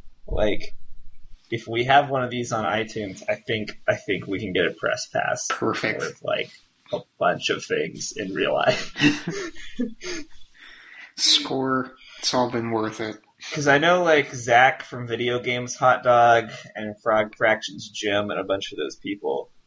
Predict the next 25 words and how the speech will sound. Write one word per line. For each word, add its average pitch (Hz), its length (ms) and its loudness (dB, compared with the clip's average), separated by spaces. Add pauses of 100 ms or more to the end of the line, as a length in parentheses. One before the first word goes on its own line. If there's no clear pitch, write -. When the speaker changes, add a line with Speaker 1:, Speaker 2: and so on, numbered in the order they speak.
Speaker 1:
like, - 340 -2 (760)
have 92 480 2 (460)
bullshit 92 560 -2 (200)
press - 280 -8
passes - 580 -4
that 92 180 -10
they, 80 280 -2
like, 90 260 -2 (300)
just 107 300 -6
go 110 160 4
to 107 80 2
free 113 380 -2
movies 107 440 2
with 98 220 0
and - 160 -8
stuff - 420 0
all 82 240 -2
the - 80 -10
time, 85 280 0
and 95 60 -6
that's - 140 -8
how 101 120 -4
they 87 120 0
go. 95 260 0 (140)
They're, - 320 -6